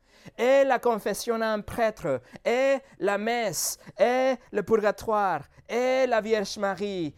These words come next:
et les prières des saints, et, et, et. La liste continue. Mais les réformateurs comme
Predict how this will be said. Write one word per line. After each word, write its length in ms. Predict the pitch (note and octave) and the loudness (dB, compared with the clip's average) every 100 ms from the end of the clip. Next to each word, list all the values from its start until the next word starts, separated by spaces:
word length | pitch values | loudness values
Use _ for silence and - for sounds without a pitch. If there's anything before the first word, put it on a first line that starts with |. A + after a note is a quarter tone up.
| - - | -14 -4
et 260 | A3 C4 C4+ | 0 2 2
les 140 | C4 | 0
prières 440 | B3 - A3+ A3+ G#3+ | -2 -4 0 2 2
des 140 | A3 | -2
saints, 420 | G3 - G3 D#3+ - - - | -2 -2 -2 -2 -8 -20 -4
et, 480 | A#3 B3+ C4+ C4 G3+ - _ _ - - | 0 4 4 4 0 -4 _ _ -20 0
et, 460 | A3+ C4+ C4 G3+ C3+ - _ _ _ | 4 6 6 4 0 -10 _ _ _
et. 420 | - B3+ B3+ G#3 - - - _ _ _ _ _ _ _ _ _ _ _ _ _ - | 2 4 2 0 -4 -10 -20 _ _ _ _ _ _ _ _ _ _ _ _ _ 2
La 140 | G#3 | 4
liste 360 | A#3 C#4+ C4+ - | 4 2 -2 -2
continue. 600 | C4+ B3+ - A#3+ A3 D3 G#2+ _ _ _ _ _ _ _ _ _ _ - - - - | -2 -2 -4 -4 -4 -6 -10 _ _ _ _ _ _ _ _ _ _ -20 -20 -20 -8
Mais 400 | E3+ A#3+ C#4+ D4 | 0 6 8 10
les 120 | C#4+ | 8
réformateurs 840 | C4 B3+ - A#3+ A#3+ A#3 A#3+ A3+ | 4 2 2 4 2 4 2 2
comme 340 | A#3 G#3+ F#3+ | 2 2 2